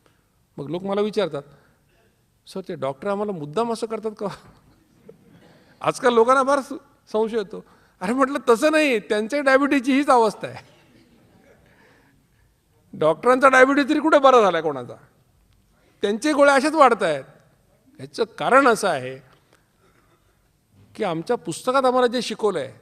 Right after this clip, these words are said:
ते लक्षात घ्या. काय शिकवलंय आम्हाला? की डायबिटीज हा कधीही बरा न होणारा आजार आहे. दुसरं काय शिकवलंय? डायबिटीज हा नेहमी वाढत जाणारा आजार आहे, प्रोग्रेसिव्ह डिसऑर्डर. मग आता पेशंट माझ्याकडे आला, त्याला डायबिटीज झाला, तर मला काय वाटतं डॉक्टर म्हणून, मी काय याला बरं करत नाही,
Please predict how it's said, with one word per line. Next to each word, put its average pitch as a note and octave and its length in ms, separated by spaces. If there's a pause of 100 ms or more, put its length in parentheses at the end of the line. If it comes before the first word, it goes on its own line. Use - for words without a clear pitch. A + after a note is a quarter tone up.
ते G3 80
लक्षात F3 260
घ्या. C3+ 140
काय G#3 200
शिकवलंय A3 300
आम्हाला? A3 340 (640)
की A3 80
डायबिटीज G3+ 720
हा A#3+ 120
कधीही G#3+ 420
बरा G3+ 280
न G#3 80
होणारा F3 440
आजार C3 240
आहे. G2 200 (1400)
दुसरं F#3 220
काय A#3+ 180
शिकवलंय? A#3+ 440 (540)
डायबिटीज A3 640
हा B3+ 60
नेहमी A#3 300
वाढत G#3+ 400
जाणारा G#3+ 380
आजार D3+ 240
आहे, G#2+ 180 (120)
प्रोग्रेसिव्ह A3+ 640
डिसऑर्डर. D#3+ 380 (1400)
मग G#3 60
आता A#3 100
पेशंट A#3+ 300
माझ्याकडे B3+ 320
आला, G3+ 160
त्याला A3 180
डायबिटीज G#3+ 380
झाला, D3+ 260
तर F#3+ 120
मला G3+ 260
काय B3+ 140
वाटतं A#3 280
डॉक्टर G3 280
म्हणून, F#3 220
मी F#3 180
काय A#3+ 140
याला A#3 140
बरं G3 180
करत F3+ 300
नाही, E3+ 160